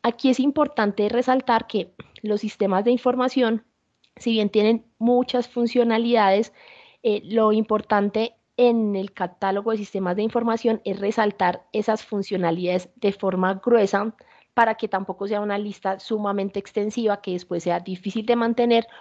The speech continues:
o difícil de, de poder interpretar, ¿sí? Recordemos que el catálogo de sistemas de información, el propósito es que nos ayude a tener ese inventario de todas las aplicaciones que gestionamos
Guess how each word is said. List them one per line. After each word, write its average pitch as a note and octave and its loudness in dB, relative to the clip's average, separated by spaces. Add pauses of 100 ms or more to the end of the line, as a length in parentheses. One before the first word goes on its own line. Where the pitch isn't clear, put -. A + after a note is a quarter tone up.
(160)
o G#3 -4
difícil F3+ -2
de, E3+ 2
de F3 -4
poder E3+ 2
interpretar, F3+ 0
¿sí? A3+ -8 (340)
Recordemos A3 -2
que - -6
el A#3+ 2
catálogo F#3+ 2
de A3 -2
sistemas F3+ -6
de G3+ -4
información, F#3 -6
el F3+ -6
propósito F#3 -6
es G3 -4 (240)
que A3 4
nos G#3+ 2
ayude G3+ 2
a G3+ 0
tener A3 2
ese A3 0
inventario G3+ 2
de G#3 -4
todas A#3 0
las A#3+ 2
aplicaciones F#3+ -4
que A3 -2
gestionamos F#3+ -2